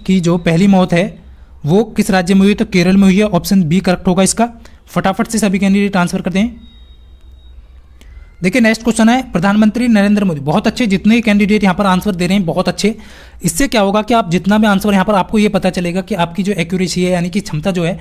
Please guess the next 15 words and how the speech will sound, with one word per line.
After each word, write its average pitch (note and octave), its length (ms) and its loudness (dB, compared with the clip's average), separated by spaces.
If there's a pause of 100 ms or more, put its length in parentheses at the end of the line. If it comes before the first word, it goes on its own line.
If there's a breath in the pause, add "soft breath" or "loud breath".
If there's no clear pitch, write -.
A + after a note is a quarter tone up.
(320 loud breath)
वो F#3 60 -2
क्वेश्चन A#3 320 -2
करने F#3+ 260 0
की G3+ 120 -2
जो F#3 100 0
है G3 80 0
कितनी E3 300 -2
है। B2 120 -2 (1600 soft breath)
इससे - 180 0
आपका A#3 220 0
रिवीजन G#3+ 340 4
भी A3+ 60 4
हो A3 100 4
जाएगा। A3+ 240 2
और F#3+ 160 -6